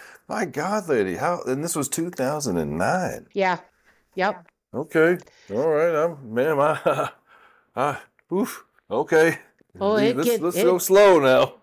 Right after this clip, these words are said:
Speaker 2: it gets
Speaker 1: So,
Speaker 2: good.
Speaker 1: all right, two and a half years, two point five years. Okay, then, and that's, so you were feeling, the first round of cancer knocked you, first round knocked you into remission.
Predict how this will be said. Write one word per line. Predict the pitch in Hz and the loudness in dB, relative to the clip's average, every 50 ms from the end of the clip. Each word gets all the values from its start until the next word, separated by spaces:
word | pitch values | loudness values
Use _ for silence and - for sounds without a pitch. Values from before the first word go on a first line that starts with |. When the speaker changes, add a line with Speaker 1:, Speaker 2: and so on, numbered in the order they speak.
| _ _ _ | _ _ _
Speaker 2:
it | - 175 208 220 214 | -8 -6 -6 -4 -4
gets | - 240 233 220 - - - | -4 -4 -4 -4 -6 -8 -4
Speaker 1:
So, | 226 | 0
Speaker 2:
good. | - 233 | 2 2
Speaker 1:
all | - 170 160 | 4 4 2
right, | 147 127 - | 2 0 -2
two | - 139 147 | -2 -2 0
and | 165 165 | 2 2
a | 170 | 4
half | 170 175 170 170 | 4 4 2 2
years, | 160 160 156 151 123 98 - | 0 -2 0 0 0 -2 -2
two | - - 135 147 | -4 -4 -4 -4
point | 147 - - 147 147 139 | -4 -6 -6 -6 -6 -4
five | 143 - 143 143 139 139 | -4 -2 0 0 0 0
years. | 135 127 127 131 | -2 -4 -4 -4
Okay, | 135 127 - 139 131 | -4 -4 -2 0 0
then, | 127 131 165 190 175 | 0 0 -2 -2 -2
and | - 117 117 117 | 0 0 0 0
that's, | 143 160 165 - - - - - - - | 0 -2 -4 -6 -12 -18 -20 -20 -20 -16
so | - - 151 | -10 -6 -6
you | 156 170 202 240 | -4 -2 0 2
were | 226 190 | 2 2
feeling, | - - - 202 208 208 190 175 147 110 - _ _ _ _ _ _ _ _ _ _ _ _ _ _ _ _ _ _ _ _ _ _ _ _ _ _ _ _ _ _ _ _ _ _ _ _ _ _ _ _ _ _ _ _ _ _ _ _ _ _ _ _ | 2 0 0 2 4 4 4 2 2 -2 -8 _ _ _ _ _ _ _ _ _ _ _ _ _ _ _ _ _ _ _ _ _ _ _ _ _ _ _ _ _ _ _ _ _ _ _ _ _ _ _ _ _ _ _ _ _ _ _ _ _ _ _ _
the | - 120 113 | -4 -4 -4
first | - - - 175 190 214 202 - - | -2 -2 0 2 2 2 0 -4 -4
round | - 175 175 175 160 | -2 0 0 0 -2
of | 135 - | -4 -6
cancer | - 147 139 131 123 98 101 | -4 -4 -2 -2 -4 -6 -8
knocked | 85 85 92 120 139 147 151 143 - 147 | -10 -8 -6 -4 -4 -4 -4 -6 -8 -8
you, | 139 107 | -8 -8
first | 92 - - 135 143 139 139 | -8 -4 -4 -4 -4 -4 -4
round | 127 135 127 117 104 107 | -6 -4 -2 -2 -2 0
knocked | 117 120 120 - - | -2 -2 -2 -4 -8
you | 127 117 120 | -8 -6 -6
into | 120 113 113 | -6 -6 -6
remission. | 101 101 107 98 95 95 90 80 - 69 69 69 65 60 | -6 -6 -4 -4 -2 -2 -2 -2 -4 -6 -8 -8 -10 -14